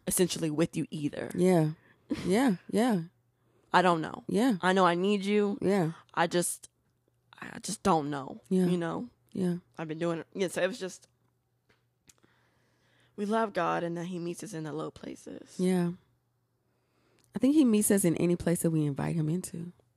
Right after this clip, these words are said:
Speaker 1: Mm. Yeah.
Speaker 2: Yeah. It's just a lot of times we don't invite him in whenever we feel like we have things together, all together.
Speaker 1: Yeah.
Speaker 2: You know what I'm saying?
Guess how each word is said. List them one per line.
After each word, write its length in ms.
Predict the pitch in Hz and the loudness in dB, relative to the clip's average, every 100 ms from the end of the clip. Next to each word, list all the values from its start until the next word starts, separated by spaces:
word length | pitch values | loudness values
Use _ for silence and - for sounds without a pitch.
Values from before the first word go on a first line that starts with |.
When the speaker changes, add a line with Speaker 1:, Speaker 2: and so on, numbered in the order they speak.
| _ _ _ 180 | _ _ _ -2
Speaker 1:
Mm. 500 | 190 180 165 165 214 _ _ _ _ | 0 0 -2 -6 -10 _ _ _ _
Yeah. 360 | - 165 165 170 - _ _ - | -2 0 0 -4 -10 _ _ -4
Speaker 2:
Yeah. 340 | 202 202 175 185 _ _ - | -2 0 -2 -6 _ _ 0
It's 140 | 180 | 2
just 160 | 185 180 | 2 2
a 60 | |
lot 200 | 170 170 | 2 2
of 80 | 175 | 0
times 400 | 190 175 170 - | 0 0 0 -2
we 500 | 170 170 165 156 151 _ _ _ _ _ _ _ _ _ _ | -2 0 0 -2 -6 _ _ _ _ _ _ _ _ _ _
don't 200 | 165 170 | 2 4
invite 380 | 170 160 156 156 | 4 2 0 0
him 180 | 175 165 - | 2 0 0
in 280 | 156 175 170 | 0 2 2
whenever 500 | 160 156 156 151 - _ _ _ _ - | 0 0 0 -2 -4 _ _ _ _ -12
we 300 | 156 160 165 | -4 -2 -2
feel 240 | - 156 | 0 2
like 260 | 156 151 - | 2 -2 -2
we 120 | 160 | -2
have 240 | 160 156 - | -2 -2 -4
things 340 | - 151 147 | -6 -6 -6
together, 640 | - - - - - 180 - | -10 -8 -8 -8 -10 -12 -6
all 120 | 170 | -6
together. 500 | - - - - - _ _ | -4 -6 -8 -10 -16 _ _
Speaker 1:
Yeah. 300 | 175 165 170 - _ _ | -4 -2 -4 -12 _ _
Speaker 2:
You 80 | - | -2
know 40 | 175 | 0
what 40 | |
I'm 60 | 170 | 0
saying? 380 | 180 175 175 | 0 -2 -2